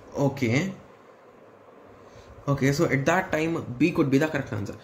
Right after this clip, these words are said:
So with this all analysis, I think we can eliminate option A, guys, because sixty-four is, uh,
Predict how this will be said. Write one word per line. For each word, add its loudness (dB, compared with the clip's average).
So 2
with -4
this 0
all 2
analysis, 2
I 0
think -4
we 0
can 0
eliminate 2
option 0
A, 4
guys, 0
because 0
sixty-four -2
is, 0
uh, -2